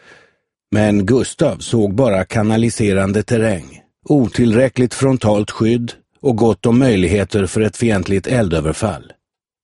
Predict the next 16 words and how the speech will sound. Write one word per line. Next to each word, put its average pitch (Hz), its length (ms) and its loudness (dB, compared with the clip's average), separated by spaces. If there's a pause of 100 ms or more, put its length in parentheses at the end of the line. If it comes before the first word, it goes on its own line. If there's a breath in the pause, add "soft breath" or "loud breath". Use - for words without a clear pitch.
(380)
En 135 160 4
yrkesskada 120 840 0
som 98 200 -4
gjorde 95 320 0
att 90 80 -6
den 95 160 -2
soliga 107 400 0
stranden 113 600 0
under 98 220 0
semestern 110 680 -4 (240 loud breath)
upplevdes 104 540 0
som 110 180 0
en 107 100 0
sårbar 117 580 0
taktisk - 600 -6
position. 107 540 -6